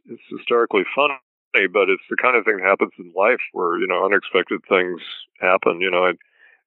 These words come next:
I often think in screenwriting, there's a line from John Lennon,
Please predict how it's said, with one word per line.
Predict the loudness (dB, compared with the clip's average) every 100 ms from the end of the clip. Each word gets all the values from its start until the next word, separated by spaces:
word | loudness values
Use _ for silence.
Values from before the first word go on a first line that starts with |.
| 0
I |
often | 0 0 0
think | 0
in | -2
screenwriting, | -2 0 2 2 0
there's | -2 -2
a |
line | 0 2 0
from | -4 -2
John | 0 2
Lennon, | 2 2 2